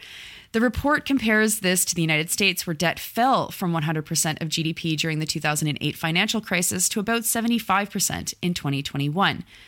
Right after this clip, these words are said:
Now, to put this into perspective, Australians are more indebted than us, but C B C has made a chart that puts us at number two.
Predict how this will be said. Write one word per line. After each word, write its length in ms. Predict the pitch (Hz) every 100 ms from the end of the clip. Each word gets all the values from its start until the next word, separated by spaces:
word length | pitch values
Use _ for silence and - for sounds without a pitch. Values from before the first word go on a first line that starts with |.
| - - - - -
Now, 140 | 214
to 100 | 220
put 140 | 277 269
this 160 | 311
into 160 | 294 277
perspective, 680 | 285 - 180 175 202 294 247 -
Australians 760 | 185 196 - 226 233 240 233 220 -
are 240 | 185 220
more 220 | 226 185 180
indebted 460 | 175 160 156 156 - -
than 160 | 147
us, 460 | - 156 285 - -
but 460 | - 175 196 - - - -
C 220 | - 214
B 100 | 202
C 280 | 214 214 190
has 220 | 185 180
made 180 | 175 160
a 40 |
chart 440 | 160 - 202 - -
that 240 | 165 - _ _
puts 220 | - 175 -
us 240 | 180 185 -
at 140 | 214
number 320 | 185 175 175
two. 460 | 175 - - 196 -